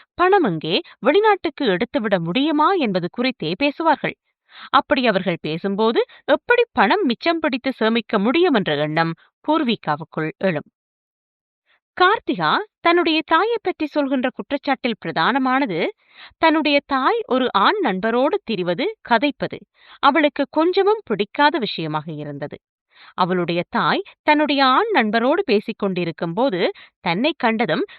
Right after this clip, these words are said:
பெண் நண்பர்களுடன் கதைப்பது போல பேசுவதும், இரவில் தூங்கும்போது போர்வைக்குள் செல்போனை ஒளித்து வைத்து கதைப்பதும் அவளுக்கு தெரிந்தது.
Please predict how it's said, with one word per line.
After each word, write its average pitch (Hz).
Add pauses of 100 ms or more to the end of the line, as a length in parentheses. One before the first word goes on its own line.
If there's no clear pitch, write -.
(120)
பெண் 392
நண்பர்களுடன் 339
கதைப்பது 240
போல 208 (100)
பேசுவதும், 214 (420)
இரவில் 214
தூங்கும்போது 262 (300)
போர்வைக்குள் 285
செல்போனை 285
ஒளித்து 349
வைத்து 285
கதைப்பதும் 165
அவளுக்கு 190
தெரிந்தது. 170